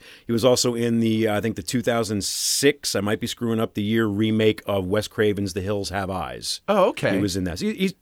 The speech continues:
Speaker 1: you've seen him in a lot of
Speaker 2: All right.
Speaker 1: stuff.
Speaker 2: Yeah.
Speaker 1: You might just,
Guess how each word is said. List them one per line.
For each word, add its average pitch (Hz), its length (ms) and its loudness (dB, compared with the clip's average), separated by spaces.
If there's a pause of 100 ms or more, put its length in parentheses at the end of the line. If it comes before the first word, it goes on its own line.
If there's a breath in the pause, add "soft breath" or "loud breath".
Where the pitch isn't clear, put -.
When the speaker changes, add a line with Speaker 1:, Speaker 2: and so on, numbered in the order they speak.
Speaker 1:
you've 170 180 4
seen 185 220 4
him 143 120 6
in 131 60 4
a 127 60 4
lot 120 180 4
of 185 60 6
Speaker 2:
All 185 60 8
right. 123 80 4
Speaker 1:
stuff. 135 240 2 (160 loud breath)
Speaker 2:
Yeah. 123 140 2
Speaker 1:
You 127 40 4
might 131 220 2
just, - 460 -2